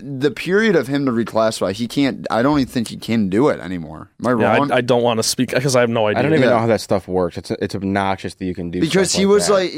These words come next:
Speaker 1: they were like, in the beginning of the season, he's like, he's taking his classes, so he has the opportunity. If he wants to reclassify, he can. But I,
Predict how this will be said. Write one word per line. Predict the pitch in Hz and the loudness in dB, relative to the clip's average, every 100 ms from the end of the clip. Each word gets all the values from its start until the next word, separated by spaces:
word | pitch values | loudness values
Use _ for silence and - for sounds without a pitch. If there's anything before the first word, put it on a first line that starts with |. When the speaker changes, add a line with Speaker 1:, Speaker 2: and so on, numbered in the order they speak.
| 151 | -2
Speaker 1:
they | 156 165 | 2 2
were | 170 175 | 2 2
like, | 156 143 147 | 2 2 0
in | 143 | 0
the | |
beginning | 135 123 143 143 | 0 2 2 2
of | |
the | 123 | 2
season, | - 131 120 110 | 0 0 2 2
he's | 107 101 | 2 0
like, | 101 | -2
he's | - 95 117 | -4 -2 -2
taking | - 120 117 117 | 0 0 0 0
his | 104 | -2
classes, | - 107 107 - 90 | 0 0 0 -2 -2
so | 104 | -2
he | 95 | 2
has | 107 98 | 0 2
the | |
opportunity. | 101 - 98 107 104 | -2 -2 -6 -4 -4
If | - 101 | -4 -4
he | 104 | 0
wants | 110 127 - | 0 0 0
to | |
reclassify, | 113 101 110 98 - 98 90 | -2 -2 0 0 -2 -2 -2
he | 95 | -6
can. | - 101 92 76 | -6 -4 -4 -6
But | 71 73 | -6 -4
I, | 104 92 | -2 -4